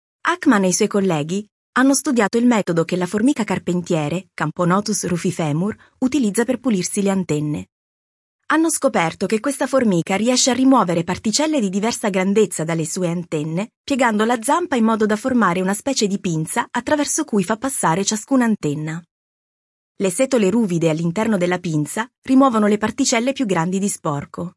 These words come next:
Quelle più piccole vengono rimosse da un sottile pettine in cui gli spazi tra dente e dente equivalgono esattamente alla larghezza dei peli che si trovano sulle antenne della formica.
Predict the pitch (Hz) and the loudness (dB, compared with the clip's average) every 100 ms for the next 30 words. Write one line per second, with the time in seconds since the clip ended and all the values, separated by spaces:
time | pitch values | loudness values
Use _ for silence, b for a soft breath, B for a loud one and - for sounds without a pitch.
0 | _ _ _ _ _ _ _ _ - 359 | _ _ _ _ _ _ _ _ 2 4
1 | 370 285 - 175 147 196 214 269 - 262 | 4 2 0 -2 -2 -2 -2 -4 0 4
2 | 269 285 285 294 202 - 190 196 - 214 | 6 6 6 6 4 2 0 2 2 0
3 | 339 311 208 160 156 202 220 262 269 262 | 2 2 2 -2 -2 0 0 2 2 2
4 | 247 220 214 320 339 302 214 190 208 220 | 2 2 0 -2 -2 -2 0 0 2 0
5 | 214 175 170 151 147 208 - 240 262 277 | 0 2 0 0 -2 -6 -4 -2 2 2
6 | 214 190 180 180 185 175 208 247 330 311 | 2 2 2 2 0 0 2 2 2 2
7 | 226 190 196 226 220 175 180 180 262 294 | 2 2 2 0 0 0 0 2 2 2
8 | 330 226 - 254 214 180 185 180 226 247 | 0 0 0 0 0 2 0 0 0 2
9 | 262 175 165 175 196 208 214 190 151 - | 2 0 0 0 0 -2 -2 0 -2 -4
10 | 165 | -8